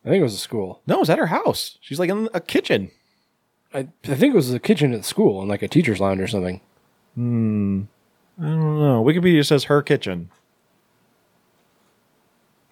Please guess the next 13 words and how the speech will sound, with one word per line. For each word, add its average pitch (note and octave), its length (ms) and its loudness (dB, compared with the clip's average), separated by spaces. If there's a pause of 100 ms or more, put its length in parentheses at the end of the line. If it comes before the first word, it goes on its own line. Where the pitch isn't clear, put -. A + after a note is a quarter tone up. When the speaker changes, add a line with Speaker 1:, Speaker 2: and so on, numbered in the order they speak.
(1400)
Speaker 1:
Okay. G#2+ 380 -2
I D3 60 4
mean, C3 180 4
wh-, B2 180 -4
whatever. B2+ 460 0
It C3 120 -6
just - 480 -8
struck - 320 -2
me C3 100 0
as G#2 120 -4
weird A#2+ 240 4
because G#2+ 300 -4
lo-, A2+ 460 -2